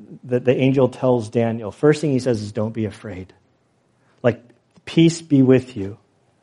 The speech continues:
God is offering you peace. These things are happening. You're not battling them in your own strength." Um, that reminds me of Ephesians, you know, the armor of God that, that,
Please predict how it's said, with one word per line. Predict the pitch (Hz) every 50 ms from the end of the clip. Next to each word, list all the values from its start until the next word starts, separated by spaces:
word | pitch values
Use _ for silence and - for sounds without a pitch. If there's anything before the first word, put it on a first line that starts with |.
| _ _ _ _ _ _ _ _ _ _ _ _ _
God | 135 127 127
is | 127 113 147
offering | 139 135 156 165 - 190 180 175
you | 170 160
peace. | 160 - 170 160 156 147 -
These | - 135 123 113 123
things | - 139 139 139 127 143
are | 131 120
happening. | 127 143 143 143 - 160 151 143
You're | 139 135 131
not | 131 131 131 123 131
battling | 131 131 135 139 143 139
them | 139 139
in | 139 131 131
your | 123 120 123
own | 123 127 123
strength." | 123 - - - 147 147 151 156 151 156 - _ _ _ _ _ _ _ _ _ _
Um, | - 107 104 - 113
that | 123 131
reminds | 135 123 127 135 139 139 127 139
me | 143
of | 131 123
Ephesians, | 123 120 - - - 151 147 151 147 156 151 147 135 -
you | 139
know, | 135
the | 123 127 127
armor | 123 135 143 147 143 143
of | 135 120 120
God | - 135 135 143 151 165 175 165
that, | 143 127 120 117 - _ _
that, | 117 123